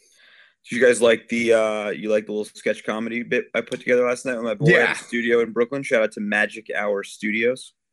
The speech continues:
Speaker 2: Magic Hour Studios is a hell of a name for,
Speaker 1: Yeah,
Speaker 2: for
Speaker 1: it
Speaker 2: a
Speaker 1: really
Speaker 2: studio.
Speaker 1: is.
Speaker 2: Uh, but yeah, that was phenomenal. Um,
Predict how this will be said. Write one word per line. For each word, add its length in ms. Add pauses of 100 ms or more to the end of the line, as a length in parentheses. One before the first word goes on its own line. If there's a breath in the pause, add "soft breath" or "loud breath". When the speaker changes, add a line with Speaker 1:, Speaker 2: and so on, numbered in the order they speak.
(460)
Speaker 2:
Magic 460
Hour 240
Studios 800
is 420
a 500
hell 560
of 120
a 60
name 280 (380)
for, 60
Speaker 1:
Yeah, 340
Speaker 2:
for 160
Speaker 1:
it 60
Speaker 2:
a 20
Speaker 1:
really 60
Speaker 2:
studio. 480
Speaker 1:
is. 220 (600)
Speaker 2:
Uh, 240
but 180
yeah, 220
that 100
was 140
phenomenal. 640
Um, 760